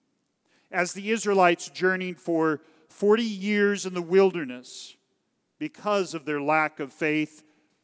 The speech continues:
so Jesus comes to journey for you. The journey begun with Adam and Eve now ends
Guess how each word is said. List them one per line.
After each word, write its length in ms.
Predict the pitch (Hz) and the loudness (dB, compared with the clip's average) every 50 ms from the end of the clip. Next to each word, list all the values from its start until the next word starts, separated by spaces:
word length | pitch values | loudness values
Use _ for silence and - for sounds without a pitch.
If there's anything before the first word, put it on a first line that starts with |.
| _ _ _ _ _ _ _ | _ _ _ _ _ _ _
so 400 | _ - - - 170 165 165 160 | _ -14 -4 -2 0 0 0 0
Jesus 800 | 156 131 - - 165 196 202 208 196 180 - - 135 127 - - - | -2 -6 -12 -10 -8 -6 -4 -4 -4 -6 -6 -8 -8 -8 -8 -10 -14
comes 880 | - - 143 135 135 127 131 131 127 123 123 120 - - - - - - _ _ _ _ | -6 -2 -2 0 0 -2 -4 -6 -8 -8 -10 -10 -12 -14 -14 -16 -18 -20 _ _ _ _
to 100 | - 123 | -20 -20
journey 680 | - - 147 151 147 143 135 135 131 123 120 120 113 _ _ _ _ _ _ _ _ _ _ _ _ _ _ _ _ _ _ _ _ _ _ | -10 -6 -4 -2 -2 -2 -4 -4 -6 -6 -8 -10 -12 _ _ _ _ _ _ _ _ _ _ _ _ _ _ _ _ _ _ _ _ _ _
for 200 | - 143 143 139 | -10 -6 -6 -6
you. 460 | 131 127 143 165 156 123 104 98 - - _ _ _ _ _ _ _ _ _ _ _ _ _ _ _ _ _ _ _ _ _ _ _ _ _ _ _ _ _ _ _ _ _ _ _ _ _ _ _ _ _ _ _ _ _ _ _ _ _ _ _ | -6 -6 -6 -4 -4 -6 -8 -14 -20 -20 _ _ _ _ _ _ _ _ _ _ _ _ _ _ _ _ _ _ _ _ _ _ _ _ _ _ _ _ _ _ _ _ _ _ _ _ _ _ _ _ _ _ _ _ _ _ _ _ _ _ _
The 100 | - 135 | -16 -8
journey 320 | - 165 175 185 185 175 | -2 0 0 0 0 -4
begun 500 | 160 147 165 160 131 170 170 175 180 180 | -6 -6 -8 -6 -2 0 0 0 0 -2
with 160 | 165 156 - 175 | -4 -6 -6 -4
Adam 300 | 160 156 160 165 165 160 | -4 -2 -2 -2 -2 -4
and 100 | 160 165 | -6 -6
Eve 280 | 175 175 170 156 139 | -6 -8 -8 -10 -6
now 460 | 147 160 165 170 180 185 190 190 196 - - | -2 2 4 4 6 6 4 2 0 -4 -6
ends 800 | 180 160 147 143 147 151 156 156 165 175 - - - - - | -4 -4 -2 -2 -4 -6 -8 -10 -12 -12 -12 -14 -14 -16 -18